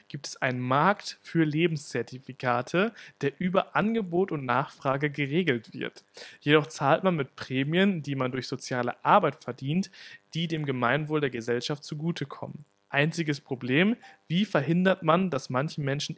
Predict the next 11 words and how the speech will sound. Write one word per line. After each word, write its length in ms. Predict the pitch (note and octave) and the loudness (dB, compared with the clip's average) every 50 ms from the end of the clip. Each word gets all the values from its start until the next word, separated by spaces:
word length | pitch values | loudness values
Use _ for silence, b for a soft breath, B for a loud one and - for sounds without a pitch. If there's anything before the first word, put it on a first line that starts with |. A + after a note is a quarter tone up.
| _ | _
illegal 640 | - F#3 A#3 G3+ C#3+ C3+ B2+ A#2+ A#2+ C#3+ E3 E3 - _ | -2 0 2 2 2 2 0 2 2 2 2 0 -2 _
ohne 240 | - C#3+ D3+ D#3 D3+ | 0 2 2 2 2
Lebenszertifikat 1120 | D3 D3 D3+ D#3+ F3 E3+ - - D#3+ D#3+ E3+ - F3 E3 - F3 - - F3 F3+ F#3 F#3 - - - | 2 4 4 4 2 0 0 0 -2 -2 -2 -4 -8 -8 -8 -6 0 2 4 4 4 2 -2 -4 -2
ein 180 | E3 F3 F#3 - | -2 -2 -2 0
Kind 260 | - G#3 G3+ F#3+ - | 0 2 0 2 0
bekommen? 480 | - A#2+ - - A2 - - D3 D#3 - _ B B B B B B B B B B B _ | -6 -8 -8 -8 -8 -8 -8 -10 -14 -16 _ B B B B B B B B B B B _
Ähm, 420 | - C3+ C3+ B2+ B2+ B2+ B2 B2+ - _ _ _ _ _ | 2 4 4 4 4 2 -2 -6 -10 _ _ _ _ _
übrigens 600 | - F3+ F3 - G3+ G#3 G#3+ A#3 B3 - - - _ _ _ _ _ _ _ _ _ _ _ - | -2 -2 2 4 4 4 4 4 0 -2 -4 -10 _ _ _ _ _ _ _ _ _ _ _ -4
bekommen 340 | - D#3 C#3 - C#3+ C#3 C#3 | -2 -2 0 2 2 2 0
zwei 260 | C3+ - - C3 D3+ | 0 2 4 4 4
Menschen 400 | D#3+ D#3 D#3 E3 F3 - - F3 | 4 2 0 0 -2 -4 -6 -6